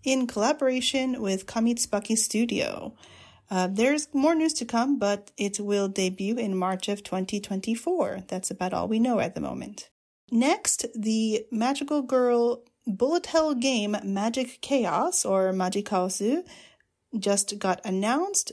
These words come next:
And this is a game for people who are fans of games like Touhou Project.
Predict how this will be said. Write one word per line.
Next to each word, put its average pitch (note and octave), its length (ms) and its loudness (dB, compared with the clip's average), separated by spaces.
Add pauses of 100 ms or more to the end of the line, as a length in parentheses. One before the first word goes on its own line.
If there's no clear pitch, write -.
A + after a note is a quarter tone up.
And A#3 260 4
this C4 220 2
is C4 120 -4
a A#3+ 240 0
game G#3+ 380 0
for G#3+ 320 0
people G#3+ 360 0
who G#3+ 100 0
are G3+ 100 2
fans F#3+ 320 0
of F#3+ 160 -2
games F3+ 380 -2
like D#3+ 340 -4
Touhou G#3 380 2
Project. C#4+ 640 -2